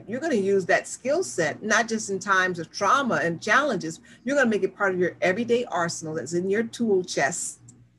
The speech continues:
for carving out the life that you want day by day by day, which all begins with getting to know yourself.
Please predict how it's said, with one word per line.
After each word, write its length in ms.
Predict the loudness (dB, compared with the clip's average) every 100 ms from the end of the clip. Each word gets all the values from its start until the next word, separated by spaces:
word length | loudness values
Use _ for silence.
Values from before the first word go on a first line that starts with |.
| _ _ _ _ _
for 120 | -2
carving 560 | -2 -4 0 2 4 4
out 180 | 4 2
the 60 | 0
life 360 | 2 0 -2 -4
that 140 | -6
you 160 | -6 -6
want 540 | -4 -4 -6 -14 -8
day 580 | 0 2 0 -2 -6 -10 -10
by 220 | -4 -2 -2
day 680 | -4 -4 -2 -4 -4 -6 -8
by 200 | -6 -4
day, 460 | -4 -4 -4 -4 -8 -18 -20 _
which 180 | -2 0
all 240 | 2 4 2
begins 680 | 0 0 2 2 0 -6 -16 _ _ -2
with 160 | 0
getting 220 | 2 2 2
to 80 | 0
know 160 | 0
yourself. 400 | 0 -4 -8 -10